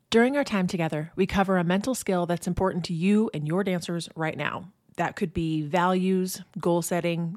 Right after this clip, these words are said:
competition mindset, growth mindset, perfectionism, controlling emotions, and more. I always have a meeting with the coach or the studio director before the session to make sure it's customized to your dancers and what you need right now.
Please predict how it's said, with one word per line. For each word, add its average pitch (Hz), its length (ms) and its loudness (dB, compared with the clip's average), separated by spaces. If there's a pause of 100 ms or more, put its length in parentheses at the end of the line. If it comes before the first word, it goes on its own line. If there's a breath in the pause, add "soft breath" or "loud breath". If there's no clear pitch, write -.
competition 208 760 -2
mindset, 190 580 0 (160)
growth 202 380 4
mindset, 190 580 2
perfectionism, 180 1040 0
controlling 165 500 -2
emotions, 175 760 2
and 160 160 -4
more. - 260 -6 (560)
I 180 100 2
always 220 360 6
have 208 180 -2
a 202 60 2
meeting 165 400 0
with 165 140 -12
the - 60 -6
coach 175 440 -2
or 180 60 -2
the 165 80 -4
studio 220 360 0
director 160 460 -2
before 170 400 0
the 160 80 0
session - 400 -6 (340 loud breath)
to 208 100 0
make 190 180 2
sure 220 380 2
it's - 140 -8
customized 165 720 -2
to 175 120 -6
your 170 280 4
dancers 180 500 0
and 165 200 -4
what 160 160 -2
you 180 240 2
need 170 240 2
right 156 220 -2
now. 160 300 -8